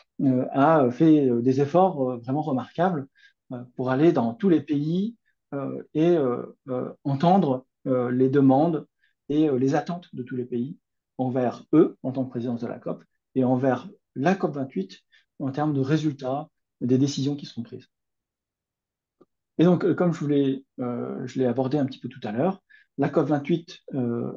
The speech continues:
avait des objets majeurs de négociation en vue. Le premier, c'est le bilan mondial, c'est-à-dire les recommandations pour le prochain cycle de N D C. Qu'est-ce qu'on attend, euh, des pays pour la N D C d'ici deux mille trente-cinq ? Euh, l'opérationnalisation du fonds pour les pertes et préjudices,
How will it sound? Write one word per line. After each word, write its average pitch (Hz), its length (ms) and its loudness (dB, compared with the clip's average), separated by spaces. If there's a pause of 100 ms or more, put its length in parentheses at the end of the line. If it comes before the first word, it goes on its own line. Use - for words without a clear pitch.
(120)
avait 131 280 0
des 117 220 2
objets 123 200 2
majeurs 151 460 2
de 135 80 -4
négociation 117 640 -6
en 110 60 -14
vue. 139 220 -6 (440)
Le 156 100 6
premier, 156 320 4
c'est 123 160 -2
le 117 80 0
bilan 123 280 0
mondial, 131 400 -2 (280)
c'est-à-dire 117 340 -6
les 135 100 2
recommandations 160 800 0
pour 110 180 -14
le 107 180 -12
prochain 185 400 -2
cycle 165 400 -6
de 127 100 0
N 120 120 2
D - 100 -4
C. - 240 -4 (540)
Qu'est-ce 208 200 2
qu'on 175 160 2
attend, 165 400 -4 (560)
euh, 120 80 -2
des 139 160 4
pays 147 340 0 (300)
pour 131 140 2
la 131 80 2
N 127 100 2
D 135 120 0
C 135 440 -4
d'ici 123 220 -6
deux 117 60 -2
mille 110 140 -4
trente-cinq ? - 380 -12 (1000)
Euh, 135 180 -2
l'opérationnalisation 170 1080 2
du 120 120 -6
fonds 165 280 -2
pour 139 140 -2
les 123 60 0
pertes 123 240 -8
et 123 40 -6
préjudices, 120 540 -6